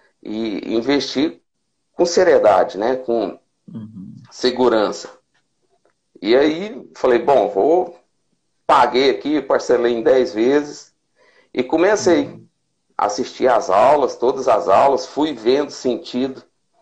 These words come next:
Speaker 1: em tudo que você já tinha passado na, na semana ali do, do Lucro Certo. E assim, desde a primeira aula até a última, assim, só foi abrindo portas, né?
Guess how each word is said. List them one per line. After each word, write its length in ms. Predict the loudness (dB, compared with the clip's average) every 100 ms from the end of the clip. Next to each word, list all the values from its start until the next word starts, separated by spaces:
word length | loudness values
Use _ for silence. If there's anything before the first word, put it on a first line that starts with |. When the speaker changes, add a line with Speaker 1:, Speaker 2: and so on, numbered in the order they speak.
| _ _ _
Speaker 1:
em 180 | -4 0
tudo 220 | 0 0
que 60 | -2
você 120 | 0
já 160 | 0 0
tinha 200 | 0 0
passado 500 | 0 -2 0 0 0
na, 200 | -2 -2
na 120 | -6
semana 500 | 0 0 2 0 -2
ali 160 | -4 -6
do, 320 | -4 -6 -10 _ _ _ _ _ -4
do 60 |
Lucro 220 | -2 -2 -2
Certo. 520 | 0 2 0 -4 -16 _ _ _ _ _ _ -4
E 180 | 0
assim, 640 | 0 0 0 0 -2 -6 -16 _
desde 420 | -2 2 2 2
a 40 |
primeira 420 | -2 -2 2 2 4
aula 300 | 4 4 2
até 720 | -2 _ 2 2 0 -2 -2
a 160 | 0 2
última, 720 | 2 0 -4 -4 -2 -4 -8 _ _ _ _
assim, 320 | -10 -6 -4 -2
só 180 | 0
foi 280 | 0 2 2
abrindo 720 | 4 2 2 2 -2 -4 -8 _ _ _ _ _
portas, 500 | 2 4 2 -2 -2
né? 220 | -4 -4